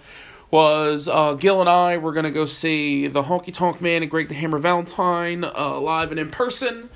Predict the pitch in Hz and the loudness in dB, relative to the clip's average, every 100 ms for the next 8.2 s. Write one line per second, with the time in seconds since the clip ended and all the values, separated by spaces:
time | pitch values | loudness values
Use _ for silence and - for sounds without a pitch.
0 | - - - - - _ - 175 175 175 | -20 -20 -20 -20 -20 _ 0 2 4 0
1 | 175 185 185 220 262 269 262 - 285 285 | -2 -2 0 2 2 0 -2 -2 0 2
2 | 262 254 226 - - - - 220 240 214 | 2 0 -4 -10 -14 -16 -14 -6 -2 0
3 | 208 196 175 180 - 302 226 165 139 - | 2 2 0 -2 -2 0 -2 -2 -4 -4
4 | - _ - - - - - 180 185 185 | -10 _ -20 -20 -20 -20 0 4 6 6
5 | 175 190 190 196 180 185 208 180 - 185 | 2 0 2 0 0 -2 0 0 0 0
6 | 160 151 160 - 151 151 147 - 147 131 | 2 2 0 -2 -4 -2 -2 -2 -4 0
7 | 190 196 165 - - - - 143 139 135 | 0 0 -2 -4 -4 -4 -2 0 2 2
8 | 139 | 2